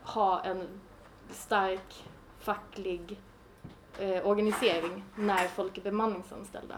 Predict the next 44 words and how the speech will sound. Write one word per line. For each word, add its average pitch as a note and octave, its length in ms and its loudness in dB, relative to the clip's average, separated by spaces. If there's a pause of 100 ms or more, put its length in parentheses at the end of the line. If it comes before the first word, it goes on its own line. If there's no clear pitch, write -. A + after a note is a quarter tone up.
(140)
på G#3 80 -4
det F#3+ 140 2
sättet. G3+ 320 -4
Eller G#3 300 4
inte B3 240 2
alltid, A#3+ 500 4 (260)
men G#3+ 120 4
det A#3 60 10
blir C#4+ 140 6
liksom A#3+ 260 4
svårare F#3+ 520 4
helt G3 160 -6
enkelt. - 400 -10 (420)
Ehm, G3 640 0 (520)
men A#3 120 4
det C#4+ 160 8
tänker C4 240 2
jag B3+ 80 6
också A#3+ 160 0
att G3+ 120 4
man G3+ 160 0
kan G3+ 160 -2
prata G#3+ 360 0
mer G3+ 260 2
om F#3+ 160 -2
sen. F#3 380 -4 (600)
Hur A3+ 80 4
kan A3 160 0
man G#3 120 0
då F#3+ 140 6
göra F#3+ 180 6
som F#3+ 120 -8
bemanningsanställd F3+ 920 -2
och F3 180 -2
organisera F3 500 -4
sig F3 120 -8
politiskt F3 580 -8
eller F3+ 160 -4
fackligt F3+ 360 -8
ändå? G3 240 2
För - 240 -6
det G3 60 4
går F#3 220 0
ju, F#2 120 -10